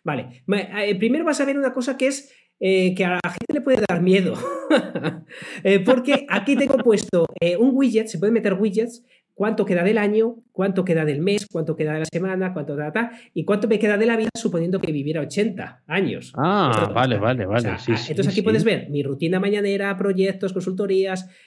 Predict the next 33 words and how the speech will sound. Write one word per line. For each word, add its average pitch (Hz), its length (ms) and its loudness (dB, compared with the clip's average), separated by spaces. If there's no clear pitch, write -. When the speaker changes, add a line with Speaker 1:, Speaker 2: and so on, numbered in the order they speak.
Speaker 1:
eh, 135 200 -4
que, 135 340 -4
pues, 127 240 -10
eh, 120 160 -10
todos 165 160 -2
mis 175 120 -2
proyectos, 196 440 0
etcétera, 220 480 -4
cosas 208 280 -2
fuera 208 200 0
de 208 80 -2
control, 214 600 -2
eh, 139 300 -6
análisis 180 380 -2
de 208 60 2
la 202 80 -4
competencia, 208 600 -2
libros, 202 560 -2
bueno, 131 200 -6
pues 135 160 -8
entonces 180 500 -4
si 127 100 -6
yo 156 120 0
despliego 214 540 0
o 123 40 -4
me 120 140 -2
voy 165 180 2
aquí, 190 540 -4
eh, 160 600 4
aquí 170 220 -2
a 165 80 -8
las 147 140 -6
tareas 196 640 -2